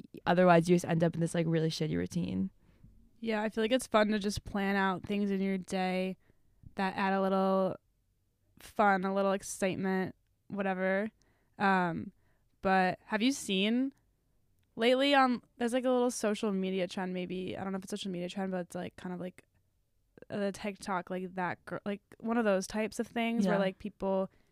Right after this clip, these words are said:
Speaker 2: take themselves out on solo <laughs> dates.
Speaker 1: Yes, yes. I saw that a lot this summer. I love the concept, and I think that there's certain types of restaurants I would be okay doing that at,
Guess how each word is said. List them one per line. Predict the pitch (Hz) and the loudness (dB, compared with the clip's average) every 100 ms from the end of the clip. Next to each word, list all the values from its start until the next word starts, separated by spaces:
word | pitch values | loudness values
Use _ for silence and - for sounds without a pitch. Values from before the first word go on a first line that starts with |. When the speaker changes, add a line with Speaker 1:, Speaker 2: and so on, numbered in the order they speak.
| _ _ _ | _ _ _
Speaker 2:
take | - 196 | -6 -4
themselves | 190 185 185 185 - - | -6 -4 -4 -6 -8 -6
out | 175 185 - _ _ _ _ _ - | -4 -4 -6 _ _ _ _ _ -4
on | 233 226 | -2 -4
solo | - 214 208 208 208 | -2 0 2 0 -2
<laughs> | 233 311 302 - - - | 4 6 6 0 6 8
dates. | 240 226 - - | 8 6 -4 2
Speaker 1:
Yes, | 185 165 180 - | 4 4 2 0
yes. | 180 156 170 | 2 2 2
I | - | 0
saw | 175 180 | 0 4
that | 208 240 | 8 8
a | |
lot | 180 160 180 | 8 6 4
this | 180 | -4
summer. | - 156 160 165 - | -2 0 0 -2 2
I | 180 226 | 6 8
love | 190 156 160 | 8 8 8
the | 170 | 4
concept, | 170 147 165 175 175 - - | 2 0 0 2 0 0 0
and | 156 160 170 - - _ _ _ - | 2 4 2 -2 -20 _ _ _ 6
I | 185 202 | 8 8
think | - 180 185 | 6 6 8
that | 240 240 190 - - - - | 10 10 10 6 -6 -18 0
there's | 202 196 | 4 4
certain | - 190 180 196 220 | 4 4 6 4 2
types | 190 180 - | 2 2 2
of | 175 | 0
restaurants | 165 165 - 170 170 196 | 0 -2 0 2 4 4
I | 160 | 2
would | 165 | 2
be | 160 160 | 2 2
okay | 156 - 160 156 156 185 202 | 0 -2 -2 0 0 -2 -4
doing | 175 160 160 | 0 2 4
that | 165 175 | 4 4
at, | 190 185 | 4 4